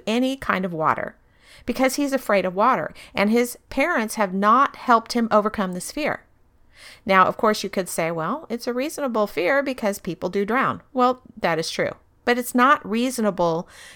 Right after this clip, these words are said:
to make a decision based upon that fear, because there are plenty of safe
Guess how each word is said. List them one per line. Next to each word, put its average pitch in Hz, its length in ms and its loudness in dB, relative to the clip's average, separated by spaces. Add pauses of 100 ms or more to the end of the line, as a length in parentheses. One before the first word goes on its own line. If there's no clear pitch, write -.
(160)
to 185 520 2
make 190 280 2
a 302 60 -2
decision 175 680 -2
based 185 300 0
upon 165 320 -2
that 156 300 2
fear, - 400 -8 (720)
because 180 520 0
there 175 200 4
are - 220 0
plenty 247 440 2
of 170 140 0
safe 208 520 0